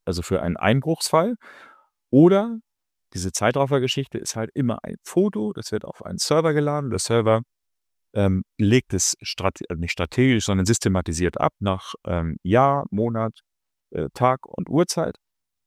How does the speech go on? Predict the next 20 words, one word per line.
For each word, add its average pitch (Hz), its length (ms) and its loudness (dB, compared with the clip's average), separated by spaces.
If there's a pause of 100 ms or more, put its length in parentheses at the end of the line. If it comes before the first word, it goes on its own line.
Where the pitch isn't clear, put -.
(160)
Und 95 80 -2
wenn 143 120 4
ich 151 80 2
im 135 80 4
Nachgang 135 460 0
wissen 147 280 -2
will, 143 320 -2
ob - 160 -2 (840)
der 107 80 0
Beton 165 560 0 (480)
gelegt 135 360 2
wurde 139 340 4
oder 101 200 0
der 90 120 0
Beton, 143 460 -4
äh, 117 420 0
verlegt 117 340 -2
wurde 110 280 0
oder 92 200 0
das - 280 -8